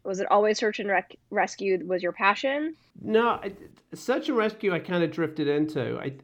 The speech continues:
Speaker 2: I think everybody finds their, their passion, the thing they really enjoy. I love being on the water. I,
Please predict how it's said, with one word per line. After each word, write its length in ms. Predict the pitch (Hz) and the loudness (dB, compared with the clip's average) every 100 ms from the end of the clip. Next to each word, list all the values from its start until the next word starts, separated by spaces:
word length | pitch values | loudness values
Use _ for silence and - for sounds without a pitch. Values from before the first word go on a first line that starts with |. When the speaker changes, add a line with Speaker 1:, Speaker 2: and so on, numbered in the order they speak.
| _ - - _ | _ -20 -20 _
Speaker 2:
I 100 | 175 | -2
think 360 | 175 226 226 - - _ _ _ _ _ | 6 6 6 -4 -20 _ _ _ _ _
everybody 440 | 175 247 214 220 196 | 2 4 6 6 6
finds 600 | - 170 165 165 156 - | 4 6 6 6 4 0
their, 800 | 139 139 139 139 131 127 123 - - | 4 8 8 8 8 4 0 -6 -4
their 160 | 135 127 | 0 0
passion, 600 | - 147 139 - 160 156 | 0 0 0 0 0 0
the 60 | |
thing 200 | 151 156 | 0 2
they 100 | 147 | 4
really 260 | 135 131 135 | 4 4 4
enjoy. 300 | 123 135 131 | 2 2 4
I 120 | 147 | 6
love 260 | 156 160 156 | 8 8 6
being 180 | 151 139 | 2 2
on 380 | 135 135 131 | -2 -2 -2
the 60 | 120 | 0
water. 380 | 113 113 104 107 | 0 -2 -4 -10
I, 80 | - | -6